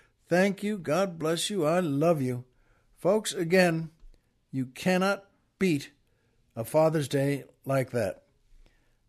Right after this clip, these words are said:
And, uh, my dad has had his tough, gritty side, too. I'll just tell you this quickly, that he had a,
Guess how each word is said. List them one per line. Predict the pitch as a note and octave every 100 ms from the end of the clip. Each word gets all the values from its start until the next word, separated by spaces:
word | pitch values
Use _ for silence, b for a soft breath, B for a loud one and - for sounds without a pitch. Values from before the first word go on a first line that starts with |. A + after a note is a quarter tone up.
| -
And, | G#2 G#2 G#2 G#2
uh, | G#2 G2+ G2+ G2+ _ _ _ _ _ _ F3
my | A#3+
dad | C#4 C4+
has | A#3+ A3+
had | G#3+ G3+
his | G3 -
tough, | G#3 G3
gritty | F#3+ F3+ F3
side, | F3 E3 E3
too. | C3+ F3
I'll | E3 G3+
just | F#3 F3+
tell | G3+ F3
you | D3+
this | E3 F#3+ - - _ -
quickly, | F#3 F#3 D#3
that | C#3 B2+
he | C#3 C#3+
had | D#3+ D3+
a, | C#3+ C3